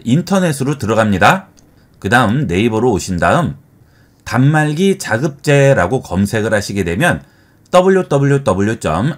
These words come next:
아이엠이아이 점 케이알이라는 단말기 자급제 사이트로 들어갈 수 있습니다. 네, 선택하겠습니다. 그 다음 우측 상단에 줄세개 버튼 누르시고요. 여기서 분실 도난 무료 조회로 들어갑니다.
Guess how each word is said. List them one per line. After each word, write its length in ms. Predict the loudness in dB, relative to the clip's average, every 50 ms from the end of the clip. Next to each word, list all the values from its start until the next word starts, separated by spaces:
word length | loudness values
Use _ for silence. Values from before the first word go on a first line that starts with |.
| -6
아이엠이아이 1080 | -4 0 2 2 2 0 0 -2 -2 -2 -2 -2 -4 -4 -2 0 0 0 0 0 -2 -2
점 300 | -2 -2 -2 -2 -4 -6
케이알이라는 1040 | -4 -2 0 2 4 4 4 4 2 2 0 0 2 2 2 0 -2 -2 -2 -4 -6 _ _ _ _ _ _
단말기 500 | -6 -2 0 2 4 2 2 0 -2 -6
자급제 480 | -8 -6 -8 -6 -6 -8 -8 -6 -6 -4
사이트로 600 | -4 -2 -2 -4 -4 -4 -6 -6 -4 -4 -4 -4
들어갈 280 | -4 -4 -4 -2 -4
수 120 | -6 -6 -8
있습니다. 480 | -10 -8 -8 -6 -6 -4 -6 -6 -8 _ _ _ _ _ _
네, 80 | -14 -10
선택하겠습니다. 1120 | -4 -2 -2 -2 -2 -4 -4 -4 -2 -2 -2 -4 -6 -6 -6 -4 -2 0 0 -2 -2 -6 _ _ _ _ _ _ _ _ _ _ _ _ _
그 120 | -4 0
다음 440 | 2 2 4 4 2 2 0 -2 -4 -8 _ _ _
우측 400 | -6 -4 -4 -4 -2 -2 -4 -4
상단에 600 | -4 -4 -4 -2 0 0 0 0 0 -2 -4 -6 _ _ _ _
줄세개 540 | -14 -8 -4 -4 -2 0 -2 -2 -2 0 0
버튼 360 | 0 -2 -2 -2 -2 -2 -2
누르시고요. 640 | -2 -2 -4 -6 -8 -8 -8 -4 -2 -2 -2 -2 -4 -10 _ _ _ _ _ _ -4
여기서 560 | -2 -2 0 0 0 2 2 2 0 0 -4
분실 480 | -4 -2 0 0 0 0 0 -2 -4 -4
도난 420 | -2 -2 0 0 2 2 0 -2 -2
무료 240 | 0 0 0 0 0
조회로 380 | 0 -2 -2 0 -2 -2 -4
들어갑니다. 640 | -4 -4 -2 0 0 0 2 2 2 2 0 -2 -8